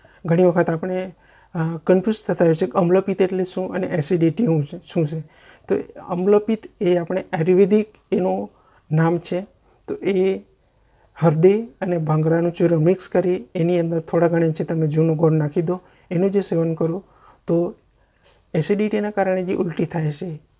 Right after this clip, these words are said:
એની અંદર તમને રાહત મળશે અને ઉલટી ધીરે ધીરે કરીને બંધ પણ થઈ જશે. તો એ પણ તમે પ્રયોગ અપનાવી શકો. અને બીજું કે ગોળો લેવાનો, બરોબર છે, એ તો આપ સૌ જાણો જ છો.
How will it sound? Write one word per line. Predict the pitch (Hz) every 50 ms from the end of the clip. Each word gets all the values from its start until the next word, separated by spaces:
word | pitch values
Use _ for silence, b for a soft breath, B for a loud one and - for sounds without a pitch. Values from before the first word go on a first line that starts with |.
| _ _ -
એની | 180 170 170 175
અંદર | 170 165 160 165 160
તમને | 156 160 160 160 160
રાહત | 147 156 156 165 165 180
મળશે | 170 165 165 - - 180
અને | 175 180
ઉલટી | - - 190 208 180 - 190 175
ધીરે | 170 170 151 160
ધીરે | 156 165 156 151 147
કરીને | 147 - 160 160 160 175 185
બંધ | 175 196 196 156 151 147
પણ | - - 185 208 269 262 b b b b b b b _ -
થઈ | - 170 151
જશે. | 131 151 143 139 - - 185 185 185 - _ _ _ _ _ _ _ _ _ -
તો | -
એ | - 180 180
પણ | 180 185 185 180
તમે | - 180 175 175
પ્રયોગ | 170 - - 170 170 175 175 170
અપનાવી | 160 - 175 170 170 160
શકો. | - - 165 - - 175 170 185 B B B B B B B B -
અને | 165 170 160
બીજું | 156 190 208 180 180 165 170 160 b b b b b b b b _ -
કે | 190 185 190 196 208 220 226 - _ _ _ _ _ _ _ _ _ _ _ _ _ _ _ _ _ -
ગોળો | 214 165 160 170 165 165 180 180
લેવાનો, | 180 175 175 170 170 175 180 180 - _
બરોબર | 208 175 170 175 165 170 165 160
છે, | 160 170 165 170 175 - -
એ | 180 160
તો | - 170
આપ | 160 160 -
સૌ | - 175 160 160
જાણો | 160 160 156 160
જ | 160 160 - -
છો. | 175 170 175